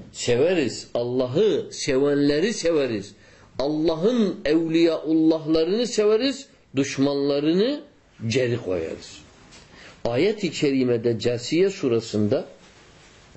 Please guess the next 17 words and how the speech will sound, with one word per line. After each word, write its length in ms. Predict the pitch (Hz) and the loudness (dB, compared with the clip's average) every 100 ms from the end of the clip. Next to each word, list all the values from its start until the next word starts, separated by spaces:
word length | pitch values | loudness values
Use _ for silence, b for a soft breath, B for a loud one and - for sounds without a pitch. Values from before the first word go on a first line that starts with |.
| B B 113 | B B -2
yirmi 320 | 113 117 120 | 0 0 0
birinci 380 | 120 123 127 185 | 0 0 2 0
ayette 480 | 139 120 - 190 - B B B B | 0 -2 -2 -4 -4 B B B B
Allah 220 | 117 156 | 0 0
Subhanahu 540 | - 127 104 135 131 | -2 -10 -6 -2 0
ve 80 | 123 | -2
Teala 300 | 120 120 156 | -4 -2 -2
şöyle 440 | 156 143 151 123 101 | -2 -2 0 0 -2
buyuruyor. 420 | 95 85 82 - - - B B B B B B B B | -2 -2 -4 -8 -14 -20 B B B B B B B B
Em 180 | 113 117 | -6 -4
hasibellezîne 1160 | 117 208 226 254 208 196 170 160 143 143 139 131 | -4 -4 -2 0 2 2 2 0 0 2 2 2
ecterafus 920 | 131 - - 151 139 123 117 - - | 0 -6 -4 0 0 -2 -10 -10 -6
seyyiati 1080 | 117 113 104 107 101 113 110 98 - 139 120 - - - _ _ _ _ _ _ _ b b b b b - | -2 -2 0 0 0 -4 -4 -6 -6 -6 -6 -10 -20 -20 _ _ _ _ _ _ _ b b b b b -4
en 300 | 175 156 135 | 0 2 2
nec'alehum 920 | 127 104 117 131 135 113 98 95 90 - - - | 2 -2 -4 -4 -2 -2 -2 -4 -4 -10 -20 -12
kellezîne 840 | - 165 151 135 131 131 135 127 | -2 0 2 2 2 2 4 4
âmenû 840 | 123 139 135 131 127 123 123 123 | 0 -2 -2 0 0 0 0 0